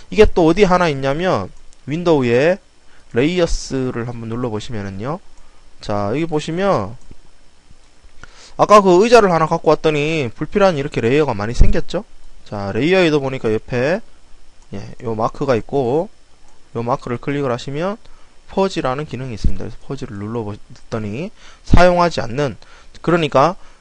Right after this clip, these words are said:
그 레이어에 아무런 내용이 없는, 그러니까 빈 레이어들은 이렇게 다 지운다는 얘기입니다. 이렇게 각각, 각각, 각각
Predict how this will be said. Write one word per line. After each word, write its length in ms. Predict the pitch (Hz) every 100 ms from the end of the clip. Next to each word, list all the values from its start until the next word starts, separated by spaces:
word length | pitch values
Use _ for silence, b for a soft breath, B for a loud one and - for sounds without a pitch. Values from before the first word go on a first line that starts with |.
| -
그 200 | - 151
레이어에 640 | 131 147 180 151 139 175 -
아무런 500 | 117 123 160 190 185
내용이 380 | 131 156 170 123
없는, 420 | 104 127 147 104
그러니까 200 | 135 - -
빈 280 | 135 175
레이어들은 540 | 170 139 151 135 143 127
이렇게 240 | 101 -
다 180 | - -
지운다는 560 | - - 156 135 127 147
얘기입니다. 500 | 107 98 90 - - B B B
이렇게 420 | - 202 - 185 185
각각, 420 | - 123 160 156
각각, 320 | 135 - 139
각각 440 | 110 - 135 117